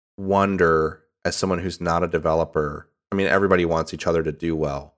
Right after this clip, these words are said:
but I do wonder if, like, it would be hard, how it would feel to be like, "Well, we've got this five-person, ten-person team. We work really hard on this game." And then, like,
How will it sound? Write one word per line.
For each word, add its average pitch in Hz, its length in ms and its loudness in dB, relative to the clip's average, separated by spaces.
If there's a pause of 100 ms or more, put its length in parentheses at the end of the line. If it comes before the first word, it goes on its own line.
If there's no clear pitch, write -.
(920)
but 90 100 4
I 87 80 6
do 92 340 2
wonder 80 880 2 (1080)
if, 90 360 0
like, 80 480 -2 (760)
it 95 60 -2
would 87 160 -4
be 151 100 -6
hard, 95 680 2
how 104 220 4
it 101 40 4
would 95 120 2
feel 98 320 2
to 87 60 -4
be 87 200 0
like, 82 340 0
"Well, 92 580 4 (200)
we've 90 140 2
got 85 200 2
this 85 220 -2 (220)
five-person, 85 580 2
ten-person 98 520 0
team. 85 560 -4 (600)
We 95 80 4
work 90 140 4
really 90 140 6
hard 85 200 6
on 82 80 0
this 80 180 0
game." 80 580 -2 (520)
And 85 160 -2
then, 82 200 2
like, 78 480 0